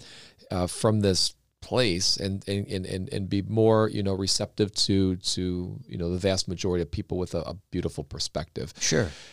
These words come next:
Speaker 2: sure.
Speaker 1: So it's a lot more consulting right now. And so spreading that message in other industries, because not everybody wants to be a cook, nor do they have to be a cook,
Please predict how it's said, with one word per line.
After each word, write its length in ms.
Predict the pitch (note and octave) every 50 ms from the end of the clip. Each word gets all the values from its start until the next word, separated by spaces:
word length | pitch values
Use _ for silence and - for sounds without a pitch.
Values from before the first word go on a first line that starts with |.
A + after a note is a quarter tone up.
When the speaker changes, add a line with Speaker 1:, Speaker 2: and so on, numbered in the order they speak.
| - - -
Speaker 2:
sure. 200 | - - A2 -
Speaker 1:
So 280 | B2 A#2+ A#2+ A2 - - -
it's 140 | - - -
a 40 | A2
lot 200 | G#2+ A2+ C3+ D3+
more 140 | D#3 D3+ C#3+
consulting 600 | - C3 A2 - - - G#2 A#2 - - A#2 G#2+
right 180 | G2+ F#2 -
now. 360 | F#2+ F#2 F#2 F2+ F2+ F2+ F2+ - - - -
And 220 | - F#2+ F2+ F2+ F#2
so 140 | - - F#2+
spreading 360 | - - - G#2+ A2+ B2 A#2+
that 120 | A#2+ -
message 400 | A2 G#2 G2+ - - - - -
in 60 | F2 - - -
other 280 | F#2+ G2+ G#2+ A2+ A2 - -
industries, 640 | G2 G2+ G#2 G#2 G2 - - - A#2+ A#2 A#2+ A#2+ -
because 500 | - - F#2 - - F#2+ F#2 F#2 - -
not 140 | A#2+ C3+ D#3+
everybody 320 | E3+ C#3+ C#3 B2+ B2 B2 B2
wants 300 | A2+ A2 A2 A2+ - -
to 80 | G#2+
be 160 | G#2 - F2 D#2+
a 60 | D#2+
cook, 220 | - - - - _ _ _ _ -
nor 220 | - - - D#3+ E3
do 60 | F#3
they 140 | F3 F3 D3+
have 160 | E3+ F3+ -
to 80 | - C#3+
be 160 | C3 B2 F#2
a 60 | -
cook, 280 | - - - - -